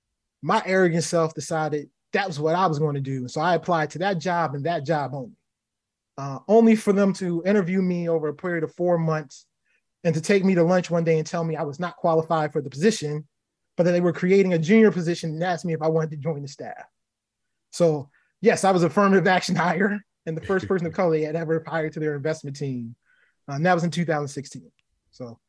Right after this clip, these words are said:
Speaker 1: that's how I broke into, like, being a venture capitalist.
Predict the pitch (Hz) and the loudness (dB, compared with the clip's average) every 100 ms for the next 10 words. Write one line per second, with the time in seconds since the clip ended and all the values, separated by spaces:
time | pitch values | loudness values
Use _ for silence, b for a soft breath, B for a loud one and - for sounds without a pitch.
0 | _ _ _ _ 170 202 202 180 180 165 | _ _ _ _ 0 2 2 2 2 0
1 | 156 160 175 151 160 151 143 143 135 127 | 0 2 2 2 0 0 -4 -8 -8 -12
2 | - - 147 147 151 139 143 127 127 117 | -14 -6 -2 0 0 -2 -4 -6 -10 -12
3 | 107 101 - - | -14 -20 -20 -20